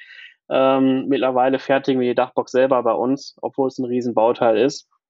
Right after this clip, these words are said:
Ähm, das ist, denke ich, eine Sache, die sehr wichtig ist, dass man quasi den Mut hat, beziehungsweise manchmal auch, ja, minimal naiv an die Sachen rangeht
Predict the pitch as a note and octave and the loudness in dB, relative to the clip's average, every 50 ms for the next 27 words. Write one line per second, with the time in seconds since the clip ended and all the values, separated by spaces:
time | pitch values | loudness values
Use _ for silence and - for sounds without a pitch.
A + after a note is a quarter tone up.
0 | _ _ _ _ _ _ _ _ _ _ _ _ - C3+ B2 B2 B2 B2 B2 A#2+ | _ _ _ _ _ _ _ _ _ _ _ _ -4 -2 -2 0 0 0 0 -2
1 | A#2+ B2 A#2+ - A2+ A2+ - - D#2 - - - - C3 C#3 C3 - C#3 C3 - | -2 -4 -4 -4 -4 -4 -4 -4 -6 -6 -6 -2 0 2 2 2 2 0 0 0
2 | - - C3+ C3+ C#3 C3+ B2+ C3 B2+ B2+ C3 B2+ A#2+ A#2+ A#2+ A#2 A#2+ A#2+ - C3+ | -2 -2 0 2 2 4 4 4 2 2 2 0 2 2 2 2 0 -2 -2 -4
3 | A#2+ - G2+ F2+ - - - A2+ - C3 B2+ A#2 A#2 - C3 A#2+ A#2+ A#2+ B2 A#2 | -2 -2 -2 -4 -4 -6 -10 -10 -6 -6 -8 -6 -4 -2 -4 -2 -2 -4 -2 2
4 | C3+ D#3+ F3 - E3+ D#3 D#3 - C#3 - C#3+ C#3 C3+ C3 C3+ B2+ B2+ B2+ B2+ C3+ | 4 4 4 4 2 0 0 0 -2 2 2 2 2 4 2 2 2 2 2 0
5 | C#3 C3 C3+ B2 A2 F#2 A#2 A#2+ - - _ _ - - - - - - - - | 0 0 0 0 2 2 2 0 0 -4 _ _ -20 -20 -20 -20 -20 -20 -20 -20
6 | - - - _ _ _ _ - C3 B2+ B2+ D3+ F#3 G3+ G3 F#3 F3 F3 F3 E3+ | -20 -20 -20 _ _ _ _ -8 -6 0 2 2 4 4 4 2 2 2 4 2
7 | D#3+ C#3+ - F3+ F#3+ - - D#3 D3+ C#3+ C3 C#3+ C#3+ D#3 D3+ C3+ C3 C3+ D3+ D#3 | 2 2 2 0 0 2 2 4 4 4 4 2 2 2 2 2 2 4 4 4
8 | E3+ F#3 G3+ G3 - - | 4 4 2 0 -6 -10